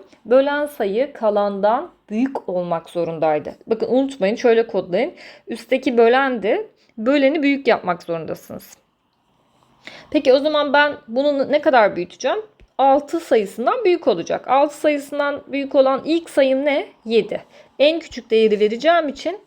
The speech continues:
altıdan hemen sonra gelen sayıyı veriyorum. Bu yedi, sekiz, dokuz, on bunlar da olabilir. Ama en küçük yediyi verebiliyorum. Şimdi buraya değer verdiğime göre yirmi dört ile yediyi çarparım. Çünkü bölüneni ulaşmak için bölen ve bölüm çarpılır.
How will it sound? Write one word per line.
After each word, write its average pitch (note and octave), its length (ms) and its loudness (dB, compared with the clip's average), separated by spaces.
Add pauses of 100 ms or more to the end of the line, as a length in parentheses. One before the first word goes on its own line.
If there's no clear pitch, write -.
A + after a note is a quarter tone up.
(120)
altıdan C4+ 520 0
hemen C#4+ 280 2
sonra A#3 340 -2
gelen F#3 340 0
sayıyı E3 380 -6
veriyorum. D#3+ 520 -4
Bu - 40 -10
yedi, G#3+ 400 0
sekiz, G3+ 400 -6
dokuz, G#3 300 -2
on G#3 220 0
bunlar G#3+ 280 2
da G#3+ 60 2
olabilir. E3+ 400 -2
Ama A3 160 -4
en C#4 200 -2
küçük - 280 -12
yediyi B3 320 -2
verebiliyorum. - 580 -2 (460)
Şimdi D#4+ 240 -2
buraya E4+ 260 2
değer D#4+ 300 4
verdiğime D#4 480 2
göre G#3+ 220 -2
yirmi D4 280 -4
dört G#3+ 240 0
ile G3 60 -4
yediyi G3+ 360 -4
çarparım. D4 600 0 (120)
Çünkü A3+ 340 -6
bölüneni A3 400 2
ulaşmak G3 480 -2
için F3+ 320 -12
bölen G3 400 0
ve E3+ 160 0
bölüm E3+ 300 -4
çarpılır. B3+ 640 0